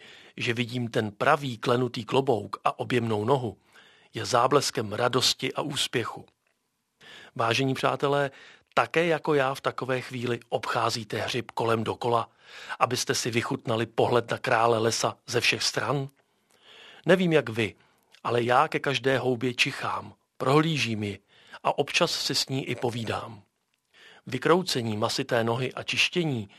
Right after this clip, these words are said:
je pak už jen dovršením slastné chvíle.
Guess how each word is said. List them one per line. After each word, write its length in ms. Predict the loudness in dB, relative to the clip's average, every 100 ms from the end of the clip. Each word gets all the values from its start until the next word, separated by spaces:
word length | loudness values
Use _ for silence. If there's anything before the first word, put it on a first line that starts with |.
| -20 -20 -10
je 100 | -4
pak 200 | 0 0
už 160 | 0 0
jen 180 | 0 2
dovršením 640 | 2 4 2 0 -2 -2
slastné 520 | -2 0 -2 -4 -6
chvíle. 420 | -6 -8 -8 -8